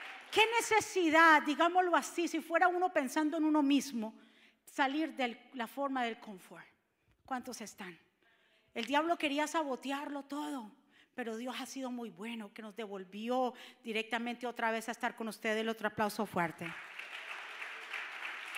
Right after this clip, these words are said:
Mira lo que dice aquí, en la segunda parte. Primero, el, en la primera parte hablamos de restauración. Si regresamos a Él, ¿qué va a hacer Él?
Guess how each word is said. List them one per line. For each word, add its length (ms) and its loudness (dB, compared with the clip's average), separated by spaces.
Mira 240 12
lo 100 12
que 160 12
dice 320 8
aquí, 560 8
en 140 6
la 80 12
segunda 500 8
parte. 680 8
Primero, 340 10
el, 120 0
en 120 4
la 220 12
primera 420 10
parte 300 12
hablamos 380 10
de 80 10
restauración. 760 6
Si 200 0
regresamos 760 4
a 180 6
Él, 120 0
¿qué 80 4
va 80 6
a 40 6
hacer 200 8
Él? 140 12